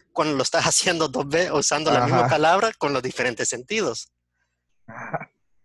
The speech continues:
Speaker 2: Sí,
Speaker 1: Pero
Speaker 2: sí, sí, ahí lo veo.
Speaker 1: ajá, entonces esa es la mejor forma, porque a veces uno dice, "No, hombre, si esto no pasa en español, ¿cómo es posible?". No, pero sí pasa, seguido, en <laughs> un montón de ocasiones.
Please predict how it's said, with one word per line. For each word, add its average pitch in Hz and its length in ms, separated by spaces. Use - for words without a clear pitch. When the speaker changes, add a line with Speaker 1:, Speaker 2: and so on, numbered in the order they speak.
Speaker 2:
Sí, 120 300
Speaker 1:
Pero 143 220
Speaker 2:
sí, 143 80
sí, 101 80
ahí 87 140
lo 87 160
veo. 87 120
Speaker 1:
ajá, 156 320
entonces 170 380
esa 196 180
es 240 40
la 233 60
mejor 208 280
forma, 220 360
porque 139 260
a 127 60
veces 160 240
uno 190 140
dice, 160 160
"No, 143 100
hombre, 135 180
si 120 180
esto 123 200
no 123 160
pasa 127 200
en 127 80
español, 123 460
¿cómo 127 180
es 123 60
posible?". 139 320
No, 180 140
pero 127 160
sí 139 120
pasa, 214 380
seguido, 220 600
en 135 160
<laughs> 170 100
un 185 200
montón 196 380
de 214 60
ocasiones. 196 580